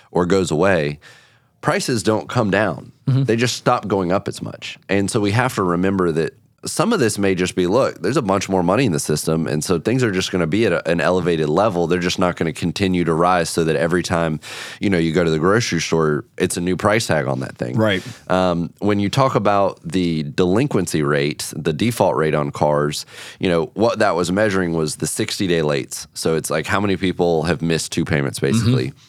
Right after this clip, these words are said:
Speaker 1: Um,
Speaker 2: And that's usually the, the starting sign. That's a leading indicator.
Speaker 1: Correct. And so from Bloomberg, you know, we're up to just under six percent of the public is sixty days late on their car.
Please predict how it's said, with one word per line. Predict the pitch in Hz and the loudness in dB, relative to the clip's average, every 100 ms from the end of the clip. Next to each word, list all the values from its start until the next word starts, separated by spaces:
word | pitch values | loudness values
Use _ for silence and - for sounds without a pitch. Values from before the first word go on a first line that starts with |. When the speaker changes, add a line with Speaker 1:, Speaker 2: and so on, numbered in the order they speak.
| - - - - | -20 -20 -20 -4
Speaker 1:
Um, | 87 85 78 | 0 0 0
Speaker 2:
And | 135 | 2
that's | 143 - | 2 2
usually | 139 120 | 2 2
the, | 110 - | 2 0
the | 101 101 | -2 -2
starting | - 110 98 87 | 0 0 0 -2
sign. | - 80 58 78 | -4 -6 -6 -4
That's | 95 | -2
a | 110 | 0
leading | 107 135 147 127 113 | 2 2 2 2 0
indicator. | 95 90 82 71 - - | 0 -2 -4 -6 -10 0
Speaker 1:
Correct. | 117 101 78 - | 2 4 2 -2
And | - 95 | -4 0
so | 110 101 92 - - | 2 2 0 -8 -20
from | - 143 139 | 0 2 2
Bloomberg, | 101 113 113 95 85 80 78 71 - _ | 2 2 2 2 0 -2 -6 -8 -14 _
you | 107 | 0
know, | 92 | 2
we're | 85 113 101 | 4 4 4
up | 101 - | 2 0
to | - 92 87 85 - _ _ _ 90 | -2 0 2 0 -2 _ _ _ -4
just | 135 147 - - | 0 0 0 0
under | 110 95 90 | 2 2 0
six | 85 - - - | 0 -2 -4 -2
percent | 104 95 95 82 - _ - | -2 0 0 -2 -4 _ -2
of | 82 82 76 67 | 2 2 0 -4
the | 85 | -4
public | 92 90 78 76 - - | 0 2 2 0 -4 -6
is | - 78 73 67 - - - | -2 0 0 -2 -8 -12 -8
sixty | 110 92 90 | -6 -2 -2
days | 78 76 | 0 -2
late | 73 71 65 - | -2 -2 -2 -2
on | 78 | -2
their | 65 | -2
car. | - 67 64 | -2 -2 -4